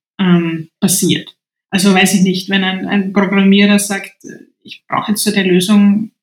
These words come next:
äh, zu dem, <laughs> zu der Lösung ein Problem“, das ist mehr mein Job,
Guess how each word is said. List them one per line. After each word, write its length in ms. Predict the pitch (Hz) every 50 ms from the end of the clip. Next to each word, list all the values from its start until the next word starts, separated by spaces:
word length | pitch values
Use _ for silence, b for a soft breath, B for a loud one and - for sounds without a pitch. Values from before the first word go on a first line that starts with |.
| _ _ _ _
äh, 160 | - 202 196 196
zu 120 | - 208
dem, 220 | 202 190 - - -
<laughs> 20 | -
zu 140 | - 202
der 120 | - 185 180
Lösung 280 | 185 170 175 175 208
ein 100 | 196 180
Problem“, 400 | - 196 185 180 185 190 190 185 185 B B B B B
das 180 | 214 202 - -
ist 80 | 185 175
mehr 140 | 196 185
mein 200 | 180 180 185 196
Job, 280 | 202 - 220 214 214 -